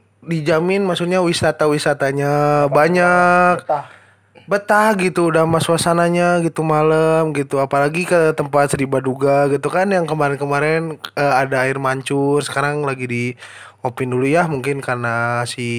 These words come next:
Speaker 1: covid nineteen itulah. Udahlah, gua udah males sama si covid covid itu, nggak ada akhlak emang buat kita semua di plus enam dua.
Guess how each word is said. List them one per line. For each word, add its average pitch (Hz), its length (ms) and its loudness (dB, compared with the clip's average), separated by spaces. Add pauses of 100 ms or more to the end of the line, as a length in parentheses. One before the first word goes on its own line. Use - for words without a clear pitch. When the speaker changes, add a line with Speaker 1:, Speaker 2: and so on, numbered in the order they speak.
(300)
Speaker 1:
covid 120 420 -6
nineteen 117 460 -6
itulah. 123 460 -2 (260)
Udahlah, 127 500 2
gua 127 220 -4 (160)
udah 123 300 -4 (640)
males 170 320 2 (320)
sama 135 260 -2
si 131 140 -8
covid 147 420 -2
covid 156 560 2
itu, 143 200 -2
nggak 131 260 0
ada 120 100 2
akhlak 123 300 0
emang 117 280 -4 (260)
buat 117 200 -4
kita 120 260 -8
semua 117 280 -6
di 117 100 -4
plus 110 240 -6
enam 110 240 -10
dua. 110 300 -6